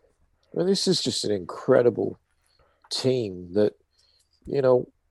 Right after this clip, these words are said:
high quality, highest quality players are out for the week. Well, they bring in highest quality players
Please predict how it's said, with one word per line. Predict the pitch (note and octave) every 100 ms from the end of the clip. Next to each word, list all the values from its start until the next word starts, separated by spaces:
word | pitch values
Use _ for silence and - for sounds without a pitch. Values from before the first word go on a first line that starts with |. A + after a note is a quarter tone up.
| -
high | - F3+ F3+
quality, | - D3+ C3+ A#2 A2
highest | G#2 F3+ E3+ -
quality | - C#3 A#2 -
players | - A#2+ G#2+ G2 - - A2+
are | G#2+
out | C3 C#3 -
for | A#2
the |
week. | A#2 D3 -
Well, | D3+
they | D3
bring | C#3+ D#3 D3+
in | C#3+ C3 - _ _ _ _
highest | C#3 C#3 C3 -
quality | B2+ A#2+ A2+ A#2+
players | - A#2+ A2+ A2 - -